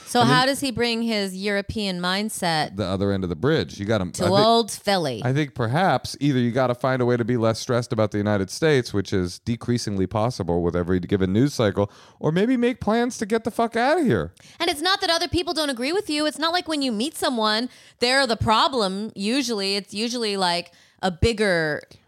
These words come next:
Speaker 1: a bigger issue. You
Speaker 2: Well
Speaker 1: know, people agree with you. We agree with you. Yeah, the world sucks, but,
Speaker 2: And th-,
Speaker 1: like
Speaker 2: this is what you're telling me, what I'm hearing. In Europe,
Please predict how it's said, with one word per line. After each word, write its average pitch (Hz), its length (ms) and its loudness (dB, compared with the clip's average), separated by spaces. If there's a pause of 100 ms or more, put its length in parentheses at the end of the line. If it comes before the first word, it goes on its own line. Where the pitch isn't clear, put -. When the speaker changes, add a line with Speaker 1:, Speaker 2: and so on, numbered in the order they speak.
(200)
Speaker 1:
a 214 80 -4
bigger 214 320 2
issue. 190 580 -2
You - 160 2
Speaker 2:
Well - 0 -
Speaker 1:
know, 190 160 2
people 254 380 -2
agree 202 420 -2
with 185 240 -4
you. 165 180 -2
We 262 220 -2
agree 196 280 -4
with 160 200 -6
you. 139 240 -2
Yeah, 175 380 0
the 170 100 -8
world 190 260 -4
sucks, - 600 -2
but, - 160 -2
Speaker 2:
And 135 120 4
th-, 135 80 2
Speaker 1:
like 151 320 -4
Speaker 2:
this 180 280 -2
is 226 120 0
what 151 140 4
you're 139 140 4
telling 131 560 -2
me, 127 180 2
what 113 160 2
I'm 120 80 0
hearing. 135 320 -2 (840)
In 196 300 2
Europe, 143 600 2